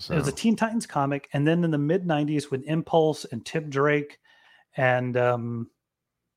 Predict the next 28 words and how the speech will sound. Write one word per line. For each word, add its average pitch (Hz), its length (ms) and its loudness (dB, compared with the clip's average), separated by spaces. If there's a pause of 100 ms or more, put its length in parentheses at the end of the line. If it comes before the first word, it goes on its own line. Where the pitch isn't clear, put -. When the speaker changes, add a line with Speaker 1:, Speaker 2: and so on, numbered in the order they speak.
(160)
Speaker 1:
oh - 140 -20
gosh, - 320 -14
I - 20 -20
can't - 100 -18
remember 127 240 -6
who 135 100 -8
the 127 160 -2
other 127 220 -2 (200)
sidekick 131 480 -6
was. 110 320 -6 (380)
When 151 160 4
the 143 80 6
newer 170 320 10
sidekicks 147 640 2
come 143 180 -2
about, 123 400 -2
they 151 160 2
call 147 300 0
them 139 320 2
Young 120 320 -2
Justice, - 580 -14 (280)
and 113 200 -8
they 160 120 4
Speaker 2:
Yeah. 185 80 4
Speaker 1:
get 135 140 0
their 117 200 -4
own 110 140 -6
book. 104 280 -10